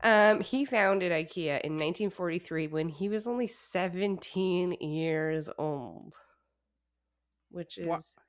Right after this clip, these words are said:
Speaker 1: insane.
Speaker 2: That
Speaker 1: Uh,
Speaker 2: is insane.
Speaker 1: but he, it wasn't flat pack furniture back then. That actually didn't happen until nineteen fifty-six. So, um,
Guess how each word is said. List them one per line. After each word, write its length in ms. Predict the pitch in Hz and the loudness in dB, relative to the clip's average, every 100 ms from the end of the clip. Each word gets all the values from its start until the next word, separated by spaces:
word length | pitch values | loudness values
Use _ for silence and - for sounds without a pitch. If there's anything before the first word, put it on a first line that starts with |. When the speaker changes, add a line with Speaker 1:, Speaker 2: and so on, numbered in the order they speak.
| - | -8
Speaker 1:
insane. 460 | 208 202 - 160 156 - - - _ _ _ - - - - - - - _ _ _ _ | -6 -6 -6 -8 -10 -18 -20 -20 _ _ _ -20 -20 -20 -18 -18 -20 -20 _ _ _ _
Speaker 2:
That 300 | 180 165 165 | 0 4 6
Speaker 1:
Uh, 80 | 160 | 6
Speaker 2:
is 120 | 160 | 2
insane. 560 | 156 160 - - - 233 - _ _ - | -2 -8 -10 -14 -16 -20 -20 _ _ -14
Speaker 1:
but 320 | 180 226 - | 2 6 6
he, 160 | 202 - | 4 2
it 60 | 233 | 4
wasn't 380 | 233 254 302 - | 6 6 2 0
flat 300 | 208 180 - - | 4 4 4 0
pack 360 | 175 170 - - | -2 -2 -4 -10
furniture 440 | 175 160 151 175 | -2 -2 0 -2
back 260 | 160 160 - | -2 -4 -2
then. 240 | 165 160 | 0 2
That 160 | 156 165 | 2 4
actually 260 | 190 220 | 2 0
didn't 260 | 185 160 151 | -2 -2 -2
happen 340 | 156 147 151 | -2 -2 -2
until 520 | 143 147 - 156 143 135 | -4 -4 -4 -2 -2 -2
nineteen 360 | 135 143 151 | -4 -6 -8
fifty-six. 760 | 147 143 123 - 170 - - - - _ _ _ _ _ _ _ _ _ _ _ _ - _ | -10 -10 -10 -4 -4 -4 -10 -20 -20 _ _ _ _ _ _ _ _ _ _ _ _ -20 _
So, 600 | - 170 165 160 160 151 - _ _ _ | -2 2 4 4 2 -2 -10 _ _ _
um, 420 | 151 143 139 135 | -6 -4 -4 -8